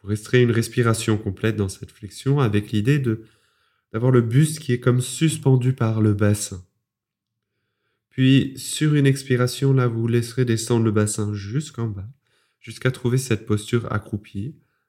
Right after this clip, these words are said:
Les mains resteront au sol, vous continuerez à lâcher le poids de la tête. Il restera une respiration complète, avec le poids de la tête, le poids du bassin.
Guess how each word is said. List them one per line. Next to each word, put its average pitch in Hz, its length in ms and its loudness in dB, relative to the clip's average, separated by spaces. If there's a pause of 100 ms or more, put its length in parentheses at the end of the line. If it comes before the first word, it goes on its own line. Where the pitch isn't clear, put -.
Les 101 80 -8
mains 98 180 -2
resteront 98 440 -4
au 101 60 0
sol, 135 640 0
vous - 140 -20
continuerez 113 540 -4
à 104 80 0
lâcher 98 320 -4
le 92 80 -10
poids - 140 -16
de 92 60 -12
la 92 100 -10
tête. - 460 -8 (720)
Il - 80 -20
restera - 280 -4
une 147 80 0
respiration 107 600 0
complète, 98 540 -12 (460)
avec 120 300 -6
le 117 60 -6
poids 107 200 -4
de 101 40 -4
la 98 100 0
tête, - 440 -14
le 110 320 -4
poids 113 200 -4
du 104 120 -6
bassin. 101 500 -8